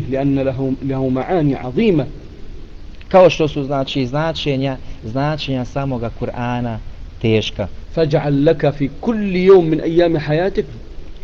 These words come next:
Speaker 1: ورد قرآني لا يمكن أن تتنازل عنه، لأنه حياة لقلبك.
Speaker 2: Zato, dragi brate i cijena sestro, učini da imaš u svakom svome danu, znači svakodnevno, jedan dio, jedan period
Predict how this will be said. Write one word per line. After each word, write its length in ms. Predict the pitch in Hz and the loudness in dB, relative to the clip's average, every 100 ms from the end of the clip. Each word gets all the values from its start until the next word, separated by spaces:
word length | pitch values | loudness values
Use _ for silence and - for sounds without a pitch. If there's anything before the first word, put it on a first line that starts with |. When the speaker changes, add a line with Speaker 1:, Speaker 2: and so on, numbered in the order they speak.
| 151 | 6
Speaker 1:
ورد 320 | 220 160 120 - - | 8 6 0 -10 2
قرآني 640 | 160 160 175 180 196 208 | 4 4 4 4 2 0
لا 200 | 135 143 | 0 2
يمكن 460 | 143 160 160 151 143 | 4 4 2 0 0
أن 220 | 135 135 | 0 -2
تتنازل 580 | 143 139 139 147 143 139 | -2 -2 0 2 2 0
عنه، 340 | - 147 143 127 - - - | 0 2 2 -2 -8 -10 -2
لأنه 540 | 143 160 160 147 139 | 2 2 2 0 -2
حياة 400 | 131 139 143 143 | -2 -2 0 0
لقلبك. 680 | 139 127 131 151 139 113 - - - - - - | -2 -2 -2 0 0 -2 -12 -16 -16 -16 -14 -4
Speaker 2:
Zato, 240 | 131 143 151 | 0 2 2
dragi 320 | 135 143 123 | 4 4 4
brate 440 | 120 147 147 131 | 0 0 0 -2
i 40 | 117 | -2
cijena 380 | - 143 135 123 | 0 0 2 0
sestro, 480 | 156 151 - 156 - | 0 -2 -2 -4 -2
učini 440 | 135 - - 156 147 | -4 -2 -2 0 2
da 160 | 131 | 4
imaš 520 | 151 160 135 123 - - - - - | 4 2 0 0 -6 -8 -12 -14 -8
u 80 | 117 | -6
svakom 560 | 107 - 170 170 147 135 | -4 4 4 4 0 -2
svome 360 | - 147 135 | -2 -2 0
danu, 380 | 120 123 143 131 | 0 0 0 -2
znači 280 | 113 110 110 | -4 -6 -6
svakodnevno, 680 | - 156 156 135 139 135 120 | -2 -2 0 -2 -2 -2 0
jedan 500 | 123 151 147 127 120 | 0 0 0 -2 0
dio, 200 | 135 123 | 0 2
jedan 280 | 139 143 | 0 -2
period 460 | 123 123 117 165 185 | -2 0 2 4 2